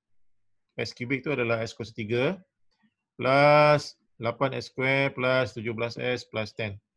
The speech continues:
Jadi, ben-, yang penting adalah nilai sepuluh ni, tujuh belas dan lapan beserta nombor empat ni ni. Okey.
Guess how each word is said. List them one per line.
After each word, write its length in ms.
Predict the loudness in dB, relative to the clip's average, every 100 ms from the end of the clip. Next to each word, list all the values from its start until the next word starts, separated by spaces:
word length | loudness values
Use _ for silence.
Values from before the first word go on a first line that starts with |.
| _ _ _ _ _ _
Jadi, 320 | -8 -2 -2
ben-, 240 | -2 -6 -12 _
yang 240 | -8 -8
penting 400 | -8 -6 -2 -2
adalah 320 | 0 0 2 2
nilai 320 | 0 0 0 0
sepuluh 560 | -6 -8 -2 2 2
ni, 240 | 0 -4 -8 _ _ _ _
tujuh 160 | -10 -6
belas 640 | 0 4 6 4 0 -12 _ _ _ _ _ _ _ _
dan 240 | -8 -4 -2
lapan 560 | -2 0 0 0 -4 -12 _ _ _ _ _ _ _
beserta 640 | -12 -10 -10 -6 -2 -2 -2
nombor 320 | -4 -6 -6
empat 240 | -6 -6
ni 80 | -6
ni. 140 | -10 -12 -16 _ _ _ -12
Okey. 240 | -12 -12